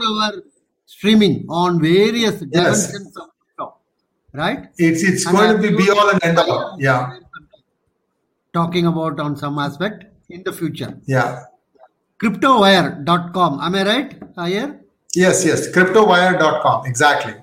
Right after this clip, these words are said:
Speaker 2: Yeah.
Speaker 1: You can get it in Android or in, uh, what you call iPhone
Speaker 2: Yeah.
Speaker 1: or
Speaker 2: So, so we are going to put in the show more links, those two links for Android and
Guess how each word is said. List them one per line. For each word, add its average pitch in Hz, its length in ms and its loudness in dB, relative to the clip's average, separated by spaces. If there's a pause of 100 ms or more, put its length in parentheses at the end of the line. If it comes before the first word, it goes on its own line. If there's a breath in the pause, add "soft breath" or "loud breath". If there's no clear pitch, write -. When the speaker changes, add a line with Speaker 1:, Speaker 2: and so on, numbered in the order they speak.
(120)
Speaker 2:
Yeah. 120 120 0
Speaker 1:
You 202 220 -4
can 196 100 -6
get 185 220 -4
it 220 160 -10
in 196 180 -8
Android 185 540 -2
or 180 360 -2
in, 175 280 -8
uh, 139 460 -8 (580 loud breath)
what 143 180 -10
you 139 80 -10
call 151 180 -4
iPhone 160 440 0
Speaker 2:
Yeah. 131 200 2
Speaker 1:
or - 40 -6
Speaker 2:
So, - 220 -2
so - 240 0
we 233 120 4
are 233 100 4
going 269 240 4
to - 180 -4
put 247 320 -2
in 202 160 2
the 208 120 4
show 226 480 2
more 202 400 4
links, 190 600 0
those 165 460 0
two 220 200 2
links 175 380 2
for 147 140 0
Android 165 480 2
and - 240 0